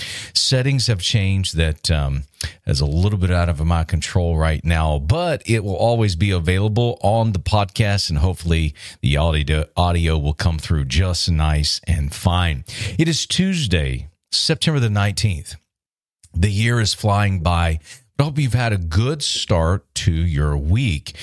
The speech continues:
If you're joining me on Facebook Live or you're listening in on the podcast ministry, this is gonna be part three of our Bible study. We're going through the book of Proverbs. If you're on the podcast, it's gonna be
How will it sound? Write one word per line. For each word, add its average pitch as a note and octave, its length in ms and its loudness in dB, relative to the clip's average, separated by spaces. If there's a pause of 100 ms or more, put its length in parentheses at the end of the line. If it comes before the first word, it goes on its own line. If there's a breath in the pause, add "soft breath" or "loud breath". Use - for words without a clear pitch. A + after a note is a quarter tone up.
(220 loud breath)
If C#3+ 160 2
you're D3 80 2
joining D#3+ 440 0
me A#2+ 180 2
on A2 140 2
Facebook A2+ 600 0
Live G#2+ 500 0
or B2 260 0
you're D#2+ 180 0
listening D#2 440 2
in E2+ 140 2
on D2+ 120 0
the C2 60 -2
podcast F2 600 0
ministry, F#2+ 460 0 (320 loud breath)
this A2+ 260 0
is C4 140 -6
gonna - 180 0
be D3 200 2
part - 500 -2
three G2+ 720 0
of A2 160 2
our G#2+ 80 2
Bible A2 300 2
study. D2 320 0
We're F2+ 140 2
going A#2 340 0
through D#3+ 340 -2
the A2 100 2
book D#2+ 440 0
of B1 340 -2 (140)
Proverbs. A#2 720 -2 (400 loud breath)
If F2 400 0
you're E2+ 240 0
on D3 160 2
the C3+ 80 0
podcast, B2+ 720 0
it's G2 140 -2
gonna D#2+ 200 0
be C#2+ 380 -2